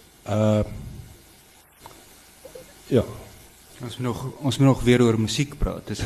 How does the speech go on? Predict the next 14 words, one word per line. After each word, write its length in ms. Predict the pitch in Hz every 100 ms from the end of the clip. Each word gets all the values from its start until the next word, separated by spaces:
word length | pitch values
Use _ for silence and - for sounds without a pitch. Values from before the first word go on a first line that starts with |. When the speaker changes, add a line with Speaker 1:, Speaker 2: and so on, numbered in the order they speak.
| -
Speaker 2:
groot 220 | 117 107
ding, 160 | 101 95
né? 200 | 98 110
Speaker 1:
<laughs> 100 | 127 - - - - - - - - -
Speaker 2:
Het, 100 | 127 -
het 160 | 127
maar 160 | 131 120
trekkie 320 | 135 143 139
terug, 280 | - 110 104 - - - 143
die 120 | 110 107
titel, 360 | 120 110 85 87 - - - _ _ 131
né? 200 | 110 143
Dit 200 | 147 -
klink, 560 | 147 147 143 - -